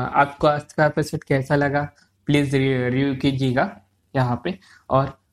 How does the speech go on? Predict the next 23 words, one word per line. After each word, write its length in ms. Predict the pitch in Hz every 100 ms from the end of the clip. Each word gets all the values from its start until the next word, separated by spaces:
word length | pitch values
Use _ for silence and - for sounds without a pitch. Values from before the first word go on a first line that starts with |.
| _ _ -
मुझे 560 | 139 143 139 156 - -
Instagram 600 | 143 - 143 135 139 131
पे 100 | 143
भी 100 | 139
आज 240 | 135 127 -
जुड़ 180 | 139 135
सकते 340 | 143 127 -
हो, 60 | 135
विजय 360 | 139 127 135
वडगांवकर 480 | 131 127 127 123 123
नाम 320 | 123 117 120 123 _ _ _ _
डाल 220 | 127 127 117
के 100 | 131
आप 100 | 123
सर्च 360 | - 135 131
कर 180 | - 131
लेंगे 280 | 123 123 127
तो 140 | 131
मैं 400 | 127 131 127 127
आ 160 | 123 120
जाऊँगा। 460 | 120 120 120 190 _ _ _ _
और 400 | 156 160 - - _ _ - -
अगर 340 | 139 131 -